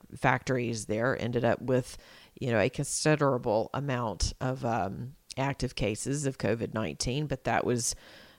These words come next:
uh, you know, that is still being remedied from what I understand. But in terms of, you know, by and large, I wanna say they've had eleven deaths last time I checked. So there's just a lot to be said for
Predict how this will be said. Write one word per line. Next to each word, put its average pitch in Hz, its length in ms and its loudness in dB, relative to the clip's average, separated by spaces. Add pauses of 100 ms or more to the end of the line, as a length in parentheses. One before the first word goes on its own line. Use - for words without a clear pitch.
(140)
uh, 107 440 0 (160)
you 151 100 0
know, 127 60 0
that 120 100 -2
is 117 100 -4
still 156 280 4
being 131 260 0
remedied 117 440 -4
from 131 140 -6
what 123 120 -2
I 117 120 -2
understand. 120 580 -4
But 120 180 -2
in 123 180 -4
terms 135 400 -2
of, 123 180 -2
you 127 80 -2
know, 127 100 0
by 139 200 4
and 123 100 2
large, 147 280 4
I 127 80 2
wanna 127 300 4
say 120 160 0
they've 123 120 2
had 127 160 2
eleven 120 460 0
deaths 123 580 2
last 131 340 2
time 131 220 0
I 135 140 2
checked. 190 440 0 (1000)
So 151 600 6 (240)
there's 208 220 -4
just 269 200 -2
a 202 40 0
lot 151 500 2
to 151 100 -4
be 151 100 -2
said 113 640 -2 (640)
for 131 640 4